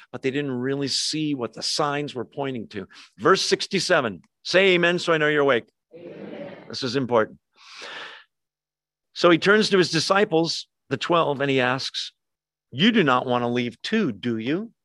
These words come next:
Speaker 1: And that's just how it reads in Greek, by the way. It, it's a question that expects a negative response.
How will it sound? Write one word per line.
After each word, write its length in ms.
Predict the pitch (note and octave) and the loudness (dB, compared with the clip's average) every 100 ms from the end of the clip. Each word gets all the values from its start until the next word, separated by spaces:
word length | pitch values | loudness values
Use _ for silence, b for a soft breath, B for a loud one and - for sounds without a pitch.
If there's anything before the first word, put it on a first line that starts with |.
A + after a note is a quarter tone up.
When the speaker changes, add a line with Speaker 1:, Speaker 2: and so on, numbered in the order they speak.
| _ _ _ _ | _ _ _ _
Speaker 1:
And 80 | - | 0
that's 220 | D3 D3 | 0 0
just 220 | - G3 - | 0 0 2
how 160 | E3+ | 0
it 80 | D3 | 0
reads 300 | C#3+ C#3+ B2 | 0 0 -2
in 120 | A#2+ | -4
Greek, 240 | A#2+ B2 - | -2 -2 -2
by 120 | A2+ | -2
the 60 | |
way. 200 | G#2 G#2+ A2+ | 0 -2 0
It, 160 | C#3 - _ B | -2 -4 _ B
it's 180 | D3 D3+ | -4 -4
a 40 | |
question 440 | - F#3+ F#3 - D#3 | 0 -2 -2 -4 -4
that 140 | C#3 _ _ _ - | -4 _ _ _ -12
expects 520 | A#2+ - E3 D3 - | -10 -4 -4 -4 -6
a 80 | B2 | -8
negative 580 | A2+ B2+ C#3 C3 B2 A2+ | -4 0 0 0 -2 -4
response. 680 | G#2+ - A2 A2+ G#2 - | -10 -6 -6 -6 -14 -16